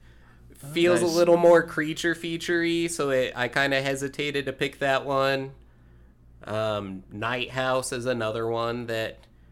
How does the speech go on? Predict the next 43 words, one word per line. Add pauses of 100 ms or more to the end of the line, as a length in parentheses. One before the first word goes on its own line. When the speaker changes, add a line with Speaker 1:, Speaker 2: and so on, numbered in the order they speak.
(440)
Speaker 2:
is
a
little
more
recent
that
was
on
my
list. (840)
Um, (200)
Anything
for
Jackson
is
another
really
good,
uh,
Shudder (500)
one.
Goes
into
your,
your
demon
stuff
a
little
bit. (800)
Speaker 1:
Okay.
Speaker 2:
The,
the
one
sentence
plug
that
got
me
to
watch
it
was,